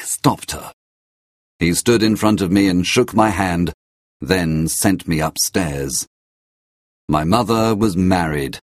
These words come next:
to Mister Murdstone. A few weeks later, his sister,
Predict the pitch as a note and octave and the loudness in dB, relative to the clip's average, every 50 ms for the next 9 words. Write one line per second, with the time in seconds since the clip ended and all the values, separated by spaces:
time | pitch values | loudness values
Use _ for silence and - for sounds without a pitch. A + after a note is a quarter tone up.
0 | _ _ _ - G2 E2+ D#2+ E2+ F#2+ F2 - - E2 D2+ D2+ D#2 E2 F2 D#2 C2+ | _ _ _ -2 -2 0 2 2 0 0 0 -4 -4 -2 -2 0 0 0 -2 -4
1 | B1 - - - - - - - - - G#1 G1+ - _ _ _ _ _ _ _ | -6 -8 -10 -8 -8 -10 -12 -12 -18 -20 -20 -20 -20 _ _ _ _ _ _ _
2 | _ _ _ _ _ _ _ _ _ _ _ _ _ _ _ _ - - G2+ F#2 | _ _ _ _ _ _ _ _ _ _ _ _ _ _ _ _ -6 -6 -4 2
3 | - C3+ E3 D#3 B2 B2 A#2+ G2+ - G#2 G#2+ G#2+ - F2+ F2 E2+ _ _ _ _ | 4 4 4 4 4 2 0 0 0 0 0 2 0 0 -2 -2 _ _ _ _
4 | _ _ _ - B2 C3 B2+ G#2+ - - - D#3+ C#3+ - - - B1+ A1+ A1 - | _ _ _ 2 2 2 4 2 -2 0 2 0 0 0 -4 -8 -8 -8 -8 -10